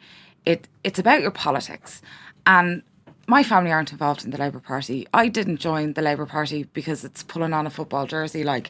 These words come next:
you know, a Liverpool jersey or a Man United jersey.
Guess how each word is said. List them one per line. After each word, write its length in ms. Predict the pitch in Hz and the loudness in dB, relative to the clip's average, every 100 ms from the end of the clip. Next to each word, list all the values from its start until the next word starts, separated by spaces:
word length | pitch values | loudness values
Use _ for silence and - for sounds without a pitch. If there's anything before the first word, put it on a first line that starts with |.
| - - - | -16 -20 -6
you 60 | 156 | -2
know, 140 | 151 | 0
a 40 | |
Liverpool 420 | 151 156 147 151 143 | 0 -2 -4 -4 -2
jersey 340 | 151 147 151 | -4 -4 -4
or 80 | 147 | -4
a 40 | 147 | -2
Man 200 | 147 151 | -2 0
United 380 | 139 135 127 | -2 -2 -4
jersey. 340 | 127 131 101 | -6 -6 -8